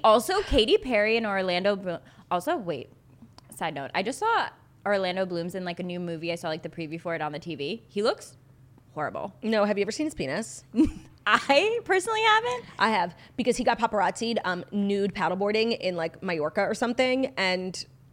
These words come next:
Speaker 1: Tiny, small.
Speaker 2: I just think he's a grower, not a show.
Speaker 1: Okay,
Speaker 2: He
Speaker 1: got it.
Speaker 2: wasn't, like, he wasn't erect on the paddleboard.
Speaker 1: <laughs> Right.
Speaker 2: He
Speaker 1: Well,
Speaker 2: was
Speaker 1: you never
Speaker 2: just
Speaker 1: know.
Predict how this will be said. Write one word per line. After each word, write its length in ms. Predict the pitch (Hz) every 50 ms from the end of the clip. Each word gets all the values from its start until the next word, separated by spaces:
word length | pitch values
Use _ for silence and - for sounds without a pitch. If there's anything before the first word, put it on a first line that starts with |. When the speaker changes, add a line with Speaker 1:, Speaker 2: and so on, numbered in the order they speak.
| - - -
Speaker 1:
Tiny, 540 | - 180 160 151 151 147 151 196 254 330 320 -
small. 320 | - - - 180 147 131 -
Speaker 2:
I 80 | 294 339
just 120 | 349 403
think 120 | 381 330
he's 100 | 330 302
a 60 | 254 220
grower, 500 | 185 208 196 190 190 202 240 285 330 - -
not 180 | 190 196 190
a 40 | 185
show. 60 | -
Speaker 1:
Okay, 220 | 269 285 247 196 180
Speaker 2:
He 60 | 247
Speaker 1:
got 80 | - 370
it. 80 | 370
Speaker 2:
wasn't, 220 | 320 339 - 320 240
like, 120 | 233 226
he 260 | 214 220 226 240 247 247
wasn't 200 | 247 233 233 214
erect 380 | 202 190 220 226 220 - - 226
on 120 | 185 160
the 60 | 185
paddleboard. 720 | 180 226 233 262 240 185 180 - - 262 151 - 262 247
Speaker 1:
<laughs> 60 | 277
Right. 200 | 233 180 165 165 - - -
Speaker 2:
He 60 | -
Speaker 1:
Well, 140 | 220 269 277
Speaker 2:
was 140 | 262 269 233
Speaker 1:
you 60 | 247
never 160 | 254 247 196
Speaker 2:
just 200 | 180 139 147 - - - - - -
Speaker 1:
know. 60 | 277